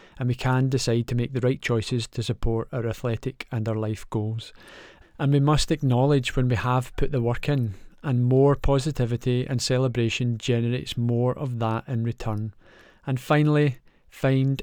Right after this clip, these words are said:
your tribe. It's hard doing everything on your own. Look at Frederick. He has a supportive team of people around him, and he has done for such a long time.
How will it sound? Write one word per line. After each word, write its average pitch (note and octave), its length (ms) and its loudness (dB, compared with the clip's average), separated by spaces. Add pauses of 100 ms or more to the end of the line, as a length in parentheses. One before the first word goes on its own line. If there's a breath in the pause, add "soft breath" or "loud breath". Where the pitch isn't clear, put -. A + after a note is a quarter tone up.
your A#2+ 420 2 (200 soft breath)
tribe. A2 500 -2 (420 loud breath)
It's C#3+ 180 -2
hard C3 520 0
doing B2+ 180 2
everything B2+ 380 -2
on A#2+ 100 0
your A#2 140 0
own. C3 320 2
Look D3 180 -6
at - 80 -4
Frederick. B2+ 600 -2 (100)
He C3 100 -2
has B2+ 160 0
a B2 60 0
supportive - 640 0
team C3 340 -2
of - 140 -12
people C3 340 0
around B2 360 -2
him, C3+ 180 0
and A#2 100 0
he A2 60 0
has A2+ 240 -2
done A#2+ 260 -2
for A#2 200 -6
such - 340 -8
a A#2+ 60 -4
long A2+ 180 -2
time. B2+ 380 -4